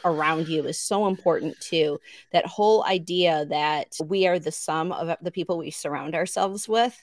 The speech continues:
right? If you're in a situation where you're trying to start a side hustle and you have a vision of something in the future, and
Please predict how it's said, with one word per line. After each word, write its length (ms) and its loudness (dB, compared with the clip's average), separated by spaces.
right? 380 2
If 220 0
you're 160 2
in 100 2
a 60 -2
situation 760 -2
where 180 -4
you're 220 -2
trying 280 2
to 40 -4
start 320 -2
a 60 -6
side 320 -2
hustle 400 -6
and 160 -4
you 140 0
have 260 0
a 80 0
vision 640 0
of 320 0
something 400 -6
in 140 -2
the 80 -4
future, 560 -4
and 200 0